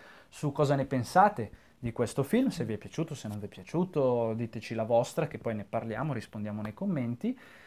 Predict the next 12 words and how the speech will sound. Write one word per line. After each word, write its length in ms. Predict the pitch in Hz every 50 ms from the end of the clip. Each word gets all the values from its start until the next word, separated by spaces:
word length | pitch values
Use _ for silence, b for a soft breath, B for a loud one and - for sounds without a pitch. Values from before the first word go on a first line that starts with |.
| B B B
ehm, 680 | B - 147 147 143 143 143 143 143 143 143 139 139 135 - -
e 180 | - 247 247 190
di 140 | 170 196
condividere 680 | 185 - 220 233 226 226 254 240 175 151 143 151 160 185
il 100 | 175 139
video 240 | 131 127 123 139 139
con 220 | - 139 151 147
tutte 320 | - 196 190 190 - - 120
le 120 | 120 117
persone 800 | - - 269 285 - - - - 127 113 113 110 113 117 120 -
che 160 | - 202 170
amano 540 | 113 - - 110 113 113 113 117 113 -